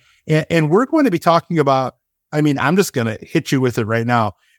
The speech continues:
Making work suck less by fixing broken H R systems. If that doesn't bring you into the fold, I don't know what else will.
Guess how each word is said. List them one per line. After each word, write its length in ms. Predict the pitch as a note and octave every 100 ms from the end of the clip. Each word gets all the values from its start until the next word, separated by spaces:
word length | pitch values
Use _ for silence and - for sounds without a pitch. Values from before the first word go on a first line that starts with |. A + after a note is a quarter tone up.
| -
Making 560 | C#3 D#3 G3 F#3 C#3+
work 360 | C3 C#3 - -
suck 480 | - E3 E3+ - C3+
less 440 | C#3 C#3+ - -
by 160 | D3 C3
fixing 580 | - D#3+ - F3+ D#3+
broken 420 | B2 B2+ C3 - C#3
H 220 | B2+ B2
R 200 | C3 B2
systems. 540 | A#2+ - A2+ A2+ G#2 -
If 200 | C3+ A#2
that 240 | D3+ E3+
doesn't 440 | F3+ E3+ G3 C#3+ B2+
bring 240 | C#3 D#3
you 140 | D#3 C3
into 260 | C3+ D3
the 140 | D3 C#3
fold, 380 | - C#3 D3+
I 140 | - C#3
don't 200 | D3 C3
know 160 | C3
what 260 | B2 A#2+ B2
else 300 | C#3 C#3+ -
will. 340 | A#2+ A#2 A#2+